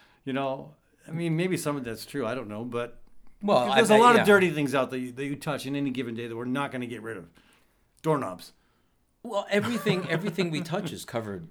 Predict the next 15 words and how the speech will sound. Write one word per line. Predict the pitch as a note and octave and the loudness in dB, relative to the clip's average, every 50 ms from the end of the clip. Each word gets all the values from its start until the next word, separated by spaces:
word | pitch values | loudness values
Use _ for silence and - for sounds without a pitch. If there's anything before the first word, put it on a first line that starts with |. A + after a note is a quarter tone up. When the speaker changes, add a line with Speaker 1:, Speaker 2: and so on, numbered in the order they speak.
| - | -14
Speaker 2:
with | - G#2 G2+ - - - _ _ _ _ - | -12 -12 -12 -12 -14 -20 _ _ _ _ -20
some | - - - A#2+ A#2 B2 B2+ A2 G2+ G2 F#2 G2 - - - _ _ | -16 -8 -4 -2 -2 -2 -2 -4 -6 -6 -8 -10 -16 -20 -20 _ _
Speaker 1:
Sure. | - - - - B2+ | -16 -6 -2 0 0
Speaker 2:
organism. | A2+ A2 A2+ G2+ F#2 E2+ D#2 D#2 D#2+ D#2 E2 - _ _ _ | 0 0 -2 -4 -6 -8 -10 -12 -14 -16 -18 -20 _ _ _
Speaker 1:
Right. | - A2+ A2+ G#2 F#2+ F#2 E2+ _ | -14 -12 -12 -12 -12 -14 -16 _
Speaker 2:
You | - B2 | -8 -6
know, | A2+ G2+ F2+ F#2 G2+ G#2 G#2+ _ - | -6 -6 -6 -6 -8 -10 -14 _ -8
that's | A#2 A2+ A#2+ B2 - | -4 -2 -2 -2 -2
why | C3+ | -2
we | B2+ B2 | 0 0
have | B2+ C3 A#2+ | 0 0 -2
an | B2 A#2 | -2 -4
immune | G#2+ A2+ C3+ E3+ F3 | -4 -4 -4 -6 -6
system. | E3+ - - - - - - - - - - - _ - - - - _ _ _ _ - | -8 -10 -12 -12 -12 -12 -12 -14 -18 -20 -20 -20 _ -20 -20 -20 -20 _ _ _ _ -8
Um, | G#2+ G2 G2 F#2+ F#2+ F#2 F#2 F#2+ F#2 G2 | -6 -4 -4 -4 -6 -8 -10 -12 -14 -16